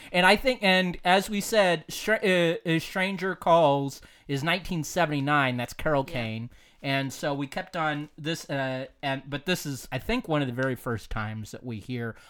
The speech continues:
Speaker 1: uh, that in an American slasher that, uh, that we find out the kill-, the killer's coming, talking from inside the house. So, yeah, anyway, but it is, he is very, it is very traumatizing to, uh, to hear this type of,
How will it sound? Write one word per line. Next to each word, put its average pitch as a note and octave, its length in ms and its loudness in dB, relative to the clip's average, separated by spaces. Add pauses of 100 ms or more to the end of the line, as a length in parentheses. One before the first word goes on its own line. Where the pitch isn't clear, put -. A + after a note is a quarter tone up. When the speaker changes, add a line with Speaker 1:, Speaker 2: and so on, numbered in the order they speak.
Speaker 1:
uh, C3+ 220 0
that C#3 240 -4
in D3+ 140 -2
an C#3 120 -4
American C3 580 0
slasher A2 600 -8 (220)
that, A#2 260 -8
uh, B2 220 -4
that B2 80 -10
we G#2+ 100 -10
find G#2+ 340 -10
out G#2 280 -12
the A2+ 80 -8
kill-, A#2+ 400 -6
the A2+ 160 -10
killer's A2 480 -8
coming, A2+ 340 -10 (220)
talking A2 420 -6
from A2 220 -12
inside G2 360 -12
the F#2+ 100 -14
house. - 420 -12 (320)
So, G2 340 -8 (180)
yeah, C3 280 -6
anyway, G#2+ 380 -12
but D#3+ 220 -2
it C4 160 2
is, E4 460 -4
he A3 240 -6
is G3+ 280 -4
very, B2+ 680 -4 (240)
it F#3 140 -2
is F#3 180 -2
very C#3 320 -2
traumatizing G#2 1000 -6
to, G2+ 600 -16
uh, G#2+ 160 -10 (200)
to - 120 -14
hear C#3+ 300 -8
this A2 180 -14
type G#2 260 -14
of, F#2+ 200 -16